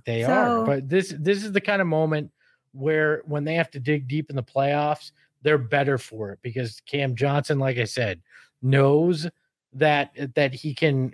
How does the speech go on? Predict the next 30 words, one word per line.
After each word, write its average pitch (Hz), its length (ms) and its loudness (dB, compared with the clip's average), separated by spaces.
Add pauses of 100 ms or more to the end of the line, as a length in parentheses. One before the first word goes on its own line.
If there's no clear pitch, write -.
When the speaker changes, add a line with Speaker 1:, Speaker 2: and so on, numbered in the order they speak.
Speaker 1:
he 143 280 -4
can 156 380 0
be 147 120 2
the 135 120 2
man 110 500 -2 (460)
in 131 100 -2
a 127 40 -2
fourth 123 380 -2
quarter. 101 460 -2
Speaker 2:
Mm-hmm. 170 260 -2
Speaker 1:
Mikal 165 400 0
Bridges 151 480 0
knows 147 320 2
that 131 100 -4
he 151 220 -6
can 135 300 -2 (360)
carry 160 380 2
this 139 240 0
team 139 300 -2
in 135 60 -2
the 131 60 0
first 143 360 -2
half 143 300 0
of 131 60 -2
a 123 40 -2
game 120 280 0
when 113 140 0
they 110 140 -2
need 95 260 -4
it. 82 160 -12